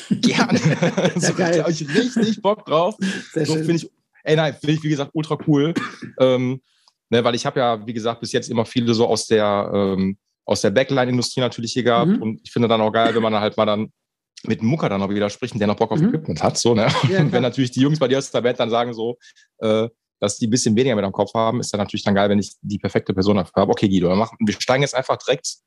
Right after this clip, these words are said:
Speaker 2: tief in den Nerd-Talk ein.
Speaker 1: Geil.
Speaker 2: Ähm, also, ne, wir nerden einfach direkt nur rum.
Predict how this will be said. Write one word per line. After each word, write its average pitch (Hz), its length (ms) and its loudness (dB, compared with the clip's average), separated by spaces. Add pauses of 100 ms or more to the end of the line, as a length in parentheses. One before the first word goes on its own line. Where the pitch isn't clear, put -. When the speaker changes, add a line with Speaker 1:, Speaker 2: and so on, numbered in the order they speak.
Speaker 2:
tief 156 220 -2
in 127 120 0
den 113 120 2
Nerd-Talk 104 420 -4
ein. 107 240 -4 (400)
Speaker 1:
Geil. 123 260 -8
Speaker 2:
Ähm, 101 440 2 (180)
also, 101 340 0 (140)
ne, 113 320 2
wir 117 140 2
nerden 131 240 0
einfach 127 240 -4
direkt - 240 -4
nur 117 140 -2
rum. 131 280 0